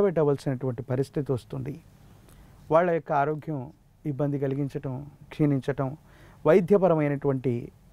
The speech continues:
చికిత్స తీసుకోవలసి రావటం మీ మానసిక సంఘర్షణకి కారణమవ్వవచ్చు. అట్లాగే మీ తోబుట్టువులు,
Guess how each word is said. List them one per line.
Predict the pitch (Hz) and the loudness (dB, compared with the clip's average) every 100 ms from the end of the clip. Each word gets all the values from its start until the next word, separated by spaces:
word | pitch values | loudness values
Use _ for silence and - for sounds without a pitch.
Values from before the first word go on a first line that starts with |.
| - - - - - | -20 -20 -20 -4 2
చికిత్స | 190 208 185 156 | 4 4 2 2
తీసుకోవలసి | 180 - 175 151 143 147 | 2 2 2 4 2 2
రావటం | 135 131 131 117 147 - - | 2 2 -2 -6 -8 -10 2
మీ | 151 139 | 4 6
మానసిక | 135 151 165 151 | 4 2 -2 -2
సంఘర్షణకి | 135 135 139 147 127 131 135 - - - | 0 2 2 -2 -2 -2 -6 -10 -12 0
కారణమవ్వవచ్చు. | 135 131 127 123 120 127 117 - 175 - _ - - - | 0 2 -2 -4 -4 -4 -6 -12 -18 -20 _ -20 -10 -4
అట్లాగే | 139 175 170 127 - _ _ _ _ _ _ _ _ _ 156 | 0 2 2 -2 -8 _ _ _ _ _ _ _ _ _ 0
మీ | 156 - | 2 4
తోబుట్టువులు, | 135 131 131 143 147 | 4 4 2 0 0